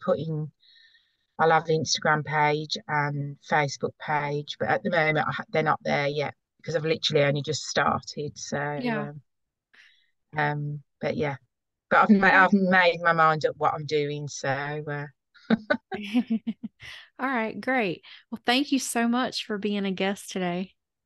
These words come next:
Speaker 1: Thank you very much.
Speaker 2: All
Speaker 1: It's
Speaker 2: right,
Speaker 1: nice to
Speaker 2: bye.
Speaker 1: meet you. Thank you. Bye-bye.
Speaker 2: This podcast is sponsored by BetterHelp. If you think you might be feeling depressed, stressed, anxious, or overwhelmed, today's sponsor,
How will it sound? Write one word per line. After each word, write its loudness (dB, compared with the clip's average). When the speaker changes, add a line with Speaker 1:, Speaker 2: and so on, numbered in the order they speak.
Speaker 1:
Thank 4
you 4
very 4
much. 0
Speaker 2:
All -4
Speaker 1:
It's -4
Speaker 2:
right, -
Speaker 1:
nice 4
to 2
Speaker 2:
bye. 8
Speaker 1:
meet -6
you. 6
Thank -2
you. -2
Bye-bye. 2
Speaker 2:
This -10
podcast -8
is -14
sponsored -8
by -8
BetterHelp. -6
If -6
you -2
think -4
you -4
might -2
be -6
feeling -6
depressed, -6
stressed, -6
anxious, -10
or -6
overwhelmed, -8
today's -4
sponsor, -8